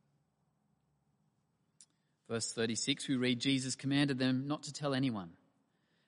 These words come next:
But the more he did so, the more they kept talking about it. People were again overwhelmed with amazement.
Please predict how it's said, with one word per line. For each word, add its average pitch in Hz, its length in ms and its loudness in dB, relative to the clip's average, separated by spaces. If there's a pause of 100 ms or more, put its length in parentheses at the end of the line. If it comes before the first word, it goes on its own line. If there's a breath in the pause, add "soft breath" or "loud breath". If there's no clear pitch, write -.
But 113 120 -8
the 123 60 -2
more 156 260 6
he 170 120 4
did 123 220 0
so, 110 260 4
the 113 80 -2
more 131 280 4
they 127 120 4
kept - 280 -8
talking 113 360 -2
about 95 280 -4
it. - 80 -16 (1500)
People 156 320 2
were 123 160 4
again 123 460 4
overwhelmed 127 800 4
with 110 160 -2
amazement. 101 580 0